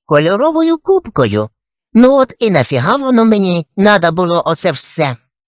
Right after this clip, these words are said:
Дивитись на оце позоріще. Семен бігав кругами, намагаючись прикрити Ірчину діжу, яка давно вже вилізла за краї того клятого корсета.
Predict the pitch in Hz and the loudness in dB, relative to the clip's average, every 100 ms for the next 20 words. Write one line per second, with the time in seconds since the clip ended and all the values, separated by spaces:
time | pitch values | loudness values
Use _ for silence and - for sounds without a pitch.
0 | _ - 156 294 302 196 - 143 - - | _ -12 0 2 2 2 0 -2 -2 0
1 | 220 226 226 175 123 247 247 208 147 113 | 2 2 2 2 2 2 0 2 0 0
2 | 107 - 113 101 _ _ _ - - 147 | -4 -4 -4 -8 _ _ _ -10 -4 0
3 | 147 262 349 _ 156 185 320 220 - 208 | 2 0 -2 _ -8 -2 0 0 0 -2
4 | 170 226 202 120 - 139 131 139 185 220 | 0 2 0 -2 -2 0 0 -2 -2 -2
5 | 202 190 - 185 - 151 220 240 - 165 | -2 -6 -4 -6 -4 -4 -2 -6 -4 -6
6 | 165 - 220 233 262 180 107 _ _ - | -2 0 0 -2 -2 -2 -2 _ _ -4
7 | 151 - 147 120 104 101 135 233 233 202 | -2 0 -2 -2 -4 -2 -2 0 0 -2
8 | 135 151 233 214 190 - 151 143 - 135 | 0 0 0 0 -2 -2 -4 -4 -4 -4
9 | 131 101 139 202 214 196 107 123 160 156 | -4 -4 -2 -2 -2 -4 -4 -2 -2 -2
10 | 147 151 156 139 - 135 117 - | -2 -2 -2 -6 -4 -4 -4 -8